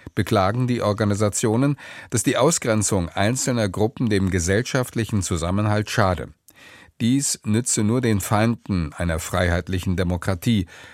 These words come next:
Unter anderem lehnen die Organisationen Zurückweisungen an den Grenzen und Abschiebungen in Krisenländer ab.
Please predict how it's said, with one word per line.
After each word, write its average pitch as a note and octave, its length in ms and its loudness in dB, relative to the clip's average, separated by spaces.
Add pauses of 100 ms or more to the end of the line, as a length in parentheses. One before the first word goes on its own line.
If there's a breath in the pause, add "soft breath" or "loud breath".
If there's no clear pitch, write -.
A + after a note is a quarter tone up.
(180 loud breath)
Unter D#2+ 240 -2
anderem G#2+ 400 4
lehnen A2+ 340 4
die A2 120 2
Organisationen G#2 880 2
Zurückweisungen G#2 840 2
an F2 160 -2
den E2 200 -2
Grenzen A2+ 500 0
und G#2+ 260 -6
Abschiebungen F#2 800 0
in F2 300 -2
Krisenländer D#2 920 -4
ab. - 240 -6